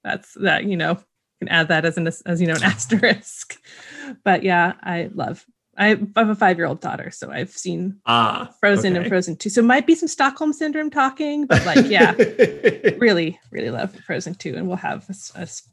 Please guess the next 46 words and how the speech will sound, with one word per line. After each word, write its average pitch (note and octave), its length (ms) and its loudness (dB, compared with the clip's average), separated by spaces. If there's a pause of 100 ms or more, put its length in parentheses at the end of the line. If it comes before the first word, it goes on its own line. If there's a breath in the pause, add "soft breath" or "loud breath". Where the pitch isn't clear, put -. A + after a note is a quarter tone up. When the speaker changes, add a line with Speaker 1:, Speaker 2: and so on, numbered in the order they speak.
Speaker 1:
I F#3 80 -2
think F#3 200 0
we're E3 180 -4
gonna E3 180 -6
have, E3 140 -10
like, C#3+ 140 -12
a - 60 -12
special D#3 440 -10
Frozen - 420 -10
two E3 220 -6
episode - 420 -8
where D3 140 -8
I'm - 100 -6
just - 180 -10
gonna G#3+ 140 6
<laughs> - 0 -
talk - 320 -2
about F3+ 260 0
Speaker 2:
Oh, C3+ 240 6
Speaker 1:
the C3+ 80 0
Speaker 2:
I, C3+ 100 4
Speaker 1:
paganism D3+ 420 2
Speaker 2:
if C#3+ 80 0
Speaker 1:
in D#3+ 60 -4
Speaker 2:
you D#3+ 100 2
Speaker 1:
Frozen D#3+ 180 2
Speaker 2:
ever F#3+ 220 2
Speaker 1:
two. D3 60 -2
Speaker 2:
do, C#3 340 2
like, A#2+ 280 -2
a, A2 320 -2
like, A2+ 200 -4
just A#2 200 -6
a A2+ 60 0
big A#2+ 720 2 (380 soft breath)
roundtable A2 920 0
of G#2 220 -8
Disney A2 380 -4
witches, A#2 800 -4 (280)
Speaker 1:
Oh, G3 80 2
yeah. B2+ 180 0
Speaker 2:
please, - 360 -6 (220)
please, C#3 420 -4
I C3 200 2
will, C#3 340 2
I, B2+ 240 -2